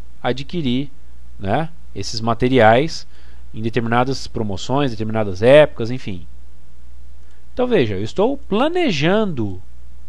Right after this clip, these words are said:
como vai ser minha construção? Quanto é que eu vou gastar por mês? Quanto é que eu posso?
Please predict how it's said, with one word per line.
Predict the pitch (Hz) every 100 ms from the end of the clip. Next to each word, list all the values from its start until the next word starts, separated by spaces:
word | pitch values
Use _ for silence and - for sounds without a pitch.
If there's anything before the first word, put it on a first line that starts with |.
| -
como | 202 208
vai | 185
ser | 160
minha | 160
construção? | 151 151 139 127 127
Quanto | 123 120
é | 139
que |
eu | 131
vou |
gastar | 120 110 117
por | - 104
mês? | 107 127 131 123 123 - - - -
Quanto | -
é | -
que | 98
eu |
posso? | - 107 113 120 117 - 123